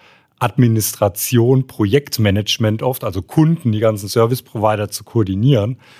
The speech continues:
Das ist ja Wahnsinn, wenn man manchmal in Calls ist. Ich denke, ein Anwalt, der, der bereitet jetzt gerade eine Kontoeröffnung vor, hatte ich auch schon. Also,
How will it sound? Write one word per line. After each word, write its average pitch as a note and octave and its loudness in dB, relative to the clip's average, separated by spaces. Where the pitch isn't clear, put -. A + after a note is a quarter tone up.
Das F#2 -8
ist - -8
ja G#2 -2
Wahnsinn, G#2 0
wenn F#2+ -8
man G2 -8
manchmal G2 -6
in F2+ -6
Calls G#2+ -4
ist. G#2 -8
Ich - -4
denke, F2+ -12
ein - -18
Anwalt, F#2 -8
der, F2 -12
der - -20
bereitet F2+ 0
jetzt - -12
gerade F#2 -6
eine F2+ -12
Kontoeröffnung G#2 -4
vor, F2+ -10
hatte F2+ -12
ich G2 -4
auch A2+ 2
schon. F#2+ -6
Also, F#2+ -10